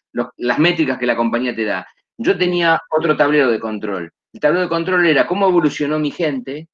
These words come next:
y cómo, eh, evolucionaba la compañía. La verdad que yo soy, no hace falta que lo diga, soy extremadamente exigente y siempre quise jugar en equipos de alto desempeño. Y como yo me considero mediocre, la clave es rodearse de los mejores. Entonces yo siempre estoy rodeado de la mejor gente.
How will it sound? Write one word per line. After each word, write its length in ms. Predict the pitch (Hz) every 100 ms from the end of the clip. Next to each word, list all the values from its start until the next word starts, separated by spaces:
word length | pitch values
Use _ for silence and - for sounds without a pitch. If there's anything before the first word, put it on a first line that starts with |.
| _ _ _ _
y 100 | -
cómo, 580 | - 160 165 160 160 160 _
eh, 500 | 110 110 107 107 107
evolucionaba 500 | 113 120 110 127 147
la 120 | 135
compañía. 540 | 123 117 117 117 101 95 - -
La 140 | 120 123
verdad 300 | 143 190 208
que 120 | 139
yo 140 | 165
soy, 280 | 175 165 156 - - -
no 100 | 170
hace 140 | 156
falta 280 | 160 143 135
que 100 | 120
lo 100 | 123
diga, 180 | 147 139
soy 180 | 123
extremadamente 800 | 123 - 117 135 170 147 139 131
exigente 640 | 123 113 151 143 135 143 139 _ -
y 80 |
siempre 380 | 113 151 151 131
quise 200 | 123 127
jugar 420 | 117 123 127 123 -
en 100 | 113
equipos 320 | 107 123 113
de 60 |
alto 180 | 110 107
desempeño. 600 | 101 90 92 90 82 85 - _
Y 80 | 117
como 220 | 143 147
yo 100 | 156
me 140 | 147 -
considero 480 | 156 160 170 170
mediocre, 720 | 156 165 185 156 117 123 139 _ _
la 160 | 117 127
clave 260 | 156 160 156
es 60 |
rodearse 440 | 127 131 143 131 123
de 60 |
los 120 | 117
mejores. 480 | 117 104 92 85 78
Entonces 260 | 131 165 151
yo 120 | 196
siempre 320 | 190 214 175
estoy 160 | 160 156
rodeado 280 | 135 143 135
de 60 |
la 80 | -
mejor 420 | - - - -
gente. 320 | 85 78 -